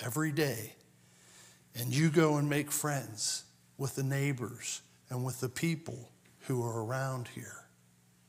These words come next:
Why? So that they could have some influence, so that they'll buy their apples to make their cider and their apple juice and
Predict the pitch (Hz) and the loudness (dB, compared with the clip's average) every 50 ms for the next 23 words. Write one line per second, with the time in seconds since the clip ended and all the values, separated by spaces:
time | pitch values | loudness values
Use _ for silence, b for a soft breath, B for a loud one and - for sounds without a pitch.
0 | b b b b b b b b b b b b b b _ _ _ - 156 165 | b b b b b b b b b b b b b b _ _ _ -6 -4 -2
1 | 185 196 170 131 117 - - 139 131 123 131 127 - 147 147 143 143 135 135 135 | -2 -2 -2 -2 -2 -2 -2 0 0 -2 -2 -2 -2 -4 -4 -4 -4 -4 -2 -2
2 | 139 127 - - - 127 135 143 151 156 147 - 135 123 113 110 107 107 - - | -4 -4 -4 -4 -4 -2 -2 -2 -2 -4 -4 -4 -6 -6 -4 -6 -6 -2 0 0
3 | 139 135 123 127 120 123 139 135 123 110 127 135 143 147 151 131 143 139 131 131 | 0 0 -2 -2 -2 -2 0 0 0 0 2 2 2 2 0 0 0 -2 -2 -2
4 | 135 139 143 151 - - 117 107 107 98 - - - 120 123 135 131 123 - 135 | -2 -4 -4 -6 -6 -6 -6 -6 -6 -6 -6 -6 -4 -4 -4 -4 -4 -4 -4 -4
5 | 131 123 - - 135 135 143 143 139 135 123 120 113 113 113 120 120 117 113 113 | -4 -4 -4 -4 -4 -2 -2 -2 -2 -2 -2 -2 -2 -2 -4 -4 -6 -6 -8 -10
6 | 113 B B B B B B B 139 143 139 - 156 143 127 110 123 117 107 101 | -12 B B B B B B B 0 0 0 2 0 0 0 0 -2 -2 -4 -4
7 | 101 - - - - - 117 113 110 | -2 -2 -2 0 -2 -2 -4 -6 -8